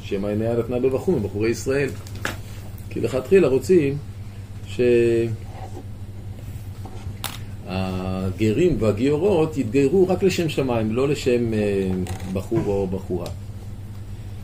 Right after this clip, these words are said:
אם לא נמצא להם מילה, מודיעים אותם כובד עול תורה וטורח כדי שיפרשו. ואם ר-, ראו שהם רוצ-, חזרו מאהבה, מקבלים אותם. לפיכך לא קיבלו בית דין גרים כל ימי דוד ושלמה. בימי דוד שמא מהפחד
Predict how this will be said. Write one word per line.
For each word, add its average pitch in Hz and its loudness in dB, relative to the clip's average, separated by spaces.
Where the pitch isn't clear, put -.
אם 92 -6
לא 98 -2
נמצא 117 -2
להם 147 0
מילה, 190 2
מודיעים 160 4
אותם 156 2
כובד 147 0
עול 143 2
תורה 135 2
וטורח 131 -2
כדי 120 0
שיפרשו. 107 -2
ואם 101 0
ר-, 104 0
ראו 117 0
שהם 117 0
רוצ-, 101 -4
חזרו 110 0
מאהבה, 147 0
מקבלים 120 2
אותם. 82 -6
לפיכך 196 8
לא 185 8
קיבלו 165 8
בית 156 6
דין 156 6
גרים 131 6
כל 131 4
ימי 123 4
דוד 110 2
ושלמה. 98 0
בימי 123 4
דוד 156 6
שמא 139 4
מהפחד 110 0